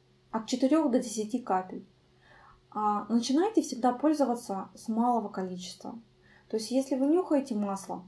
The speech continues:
одна капелька, даже можно пол капли, то есть не полностью капнуть из флакона, а чуть-чуть так, ну, пригубить там на ватный диск, приложить его. А, и никогда не нюхайте близко, то есть нюхайте, м,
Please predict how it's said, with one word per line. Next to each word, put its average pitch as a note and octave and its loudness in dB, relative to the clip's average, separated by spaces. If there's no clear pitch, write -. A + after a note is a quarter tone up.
одна A#3+ 6
капелька, C4 4
даже G#3 -2
можно A3 -2
пол A3+ -2
капли, F#3+ -2
то F3+ -8
есть F3+ -10
не G3 -4
полностью A#3+ 2
капнуть F#3+ -4
из - -18
флакона, F3+ -4
а G3 -8
чуть-чуть G#3+ -8
так, F3+ -10
ну, G3+ -10
пригубить G3+ -4
там F3+ -6
на F#3 -8
ватный G3+ -4
диск, C4+ -2
приложить G3 -4
его. G3+ -12
А, G3 -6
и C4 2
никогда A#3+ 6
не C4 6
нюхайте A#3 4
близко, G#3 -4
то F#3 -8
есть F#3 -10
нюхайте, A3 -6
м, - -16